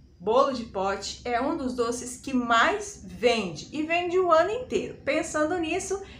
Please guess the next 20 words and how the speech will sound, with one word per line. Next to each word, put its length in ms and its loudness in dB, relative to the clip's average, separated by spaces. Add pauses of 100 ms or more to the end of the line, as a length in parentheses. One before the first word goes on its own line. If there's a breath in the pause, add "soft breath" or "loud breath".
(120)
eu 200 0
separei 680 4
as 220 0
receitas 520 -2
que 140 -8
mais 480 2
fazem 400 2
sucesso, 1080 0
os 200 -8
que 140 -4
eu 100 4
mais 480 0
vendo 300 0
aqui, 420 -6 (320 loud breath)
pra 260 10
você 360 4
vender 460 2
muito 420 2
aí 420 0
também. 800 4